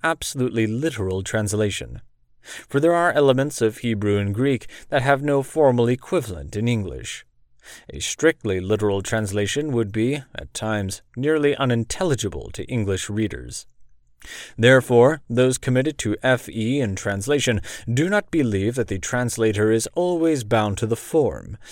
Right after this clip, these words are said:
but only that the translator should always make a serious attempt to retain the form as much as possible. A F E translation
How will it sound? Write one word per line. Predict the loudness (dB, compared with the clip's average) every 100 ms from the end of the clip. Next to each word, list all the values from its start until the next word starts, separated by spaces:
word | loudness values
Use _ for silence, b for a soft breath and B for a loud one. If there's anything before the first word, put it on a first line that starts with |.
| B
but | -6 -2 2
only | 4 4 2 0
that | 0 -4
the | -6
translator | -2 0 0 -2 0 0 -2
should | -2 -2
always | 2 2 4 2
make | 2 0 4
a | 4 4 2 B B B
serious | -8 0 2 4 2 0
attempt | -4 -2 -2 -2 -6
to | -2
retain | 0 0 -2 0 0
the | 0
form | -2 -6 -6 -4
as | -4 -4
much | -4 -2
as | -4
possible. | -2 -2 -2 -4 -12 -16 -16 _ _ -20 B B -10
A | -8 -2
F | -2 -2
E | -2 -4
translation | -2 0 0 4 2 4 0